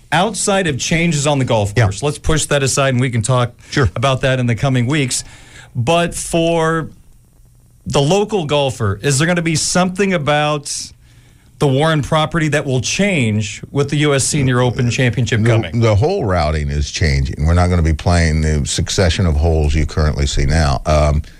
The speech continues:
Speaker 2: that was done for a couple of reasons. One was, if, if anybody, uh, anybody that knows the last three holes on the golf course, sixteen, seventeen, eighteen, it's a rather confined space there, and there's not a lot of room.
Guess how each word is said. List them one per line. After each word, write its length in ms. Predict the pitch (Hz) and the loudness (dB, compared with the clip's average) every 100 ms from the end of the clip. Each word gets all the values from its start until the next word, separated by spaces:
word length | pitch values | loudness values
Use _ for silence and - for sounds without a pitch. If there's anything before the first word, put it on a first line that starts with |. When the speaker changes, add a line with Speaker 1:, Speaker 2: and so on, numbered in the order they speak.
| - | -4
Speaker 2:
that 160 | 131 135 | 0 0
was 160 | 123 87 | 0 2
done 240 | 110 101 | 2 2
for 160 | 104 87 | 0 -2
a 60 | |
couple 340 | 78 101 82 82 | 0 -2 0 0
of 80 | |
reasons. 480 | 76 76 71 64 73 | 2 0 0 -2 0
One 300 | 90 104 107 | 2 4 2
was, 320 | 87 82 80 - - - _ _ | 2 0 -2 -8 -20 -20 _ _
if, 120 | - 90 - 110 | -2 -2 -2 -2
if 160 | 95 | 2
anybody, 340 | 120 120 110 104 | 2 2 0 -2
uh, 140 | 80 - - - | -2 -6 -6 0
anybody 320 | 117 104 98 | 2 2 2
that 100 | - | 2
knows 340 | 98 104 101 | 2 2 2
the 100 | 80 | 2
last 320 | 85 92 87 - | 2 2 2 0
three 140 | 101 | 0
holes 280 | 82 92 82 | 2 2 2
on 80 | 80 | 2
the 80 | 80 | 2
golf 260 | 82 76 | 2 2
course, 180 | 73 67 | -2 -2
sixteen, 300 | - - 110 | -2 0 0
seventeen, 360 | - 92 90 82 | 2 2 2 2
eighteen, 420 | 82 - 78 76 - - _ _ _ | 0 0 0 -2 -6 -20 _ _ _
it's 160 | 120 120 | 0 0
a 40 | |
rather 300 | 113 127 143 | 2 2 0
confined 640 | 107 120 98 82 101 98 90 | -2 -2 -2 0 0 2 0
space 580 | - - 87 62 - - - | -2 -2 0 -2 -6 -10 -6
there, 420 | - 87 69 76 - - - | 0 0 0 -2 -8 -6 -2
and 120 | 95 | 2
there's 160 | 95 | 2
not 180 | 110 135 | 2 2
a 40 | 147 | 2
lot 180 | 135 | 0
of 180 | 107 90 | 0 0
room. 400 | 95 98 113 139 | 0 2 0 -2